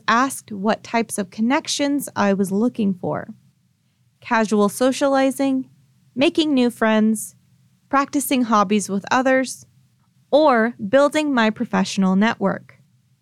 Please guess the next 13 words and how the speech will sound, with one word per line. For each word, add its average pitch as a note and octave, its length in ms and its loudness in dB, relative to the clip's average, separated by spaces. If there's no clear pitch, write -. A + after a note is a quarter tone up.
Next, G#3 640 0
I B3+ 140 2
selected C4 580 -2
categories C#4+ 880 0
that G#3 200 2
I G3 160 2
was F3+ 260 0
interested A3+ 500 0
in. F#3 300 -2
Then B3 420 2
I C#4 120 0
selected B3 580 0
locations C#4 840 0